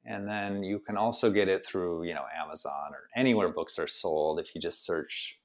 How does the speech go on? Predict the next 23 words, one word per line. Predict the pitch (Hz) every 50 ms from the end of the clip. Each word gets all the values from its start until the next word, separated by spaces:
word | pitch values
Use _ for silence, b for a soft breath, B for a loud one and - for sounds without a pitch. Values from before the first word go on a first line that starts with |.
| _ _
for | - - 95 82
Serpent | - - 92 87 - - 85 80
in | 78 78
the | 80
Wilderness, | 78 78 80 87 90 87 78 78 78 78 78 - - -
you | 82 85 85
will | 85 85 82
find | - - - 60 78 85 82 82 71
it. | 71 76 76 76 - _ _ - - - - -
Um, | 85 82 82 82 82 - _ _ b b b b b b b b b b b _ _
you | 101
know, | 101 107 113 123 -
if | - 127 - - -
you're | 120 110
in | 113
Europe, | 123 139 147 135 131 131 127 131 -
you | 123 117 113
would | 107 104 -
probably | - - 104 98 95 101 95 90 95 90
get | 87 85 95 92 87
it | 87 87 76 - -
direct | - - 92 90 87 98 - -
from | - - - 95 85 82 82 80 78 78 80 80 82